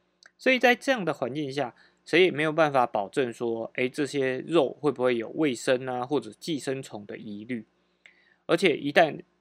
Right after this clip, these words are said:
呃，被当作食用的方法处理，也可能会产生了，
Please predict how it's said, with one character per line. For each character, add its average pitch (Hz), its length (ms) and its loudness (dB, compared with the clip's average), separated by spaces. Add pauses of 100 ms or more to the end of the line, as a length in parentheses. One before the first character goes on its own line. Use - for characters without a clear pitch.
呃， 117 220 2
被 156 180 0
当 147 220 -2
作 147 200 2
食 - 280 -10
用 165 180 -2
的 127 80 -6
方 127 240 0
法 107 260 -8
处 110 280 -8
理， 120 180 -10 (460)
也 127 220 2
可 143 240 -4
能 117 120 -8
会 160 160 0
产 107 260 -8
生 135 260 -4
了， 123 260 -2